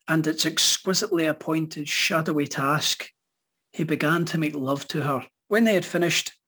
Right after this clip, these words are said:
they lay under the sheet and watched T V. After a while, Mitch glanced at the gold Rolex Submariner watch on his wrist.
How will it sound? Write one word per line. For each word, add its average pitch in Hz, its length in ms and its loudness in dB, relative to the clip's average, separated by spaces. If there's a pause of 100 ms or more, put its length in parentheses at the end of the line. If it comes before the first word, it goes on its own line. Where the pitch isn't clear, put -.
they 170 100 0
lay 226 160 4
under 190 280 2
the 160 120 -4
sheet - 440 -4 (220)
and 170 140 0
watched 151 280 -2
T 165 160 0
V. 147 420 0 (260)
After 196 280 0
a 147 60 4
while, 151 480 2 (160)
Mitch - 220 -4
glanced 185 380 0
at 165 140 -4
the 185 60 -12
gold 180 360 -2
Rolex 160 420 -2
Submariner 175 800 0
watch 139 380 -4
on 135 160 -2
his 139 300 -8
wrist. - 400 -6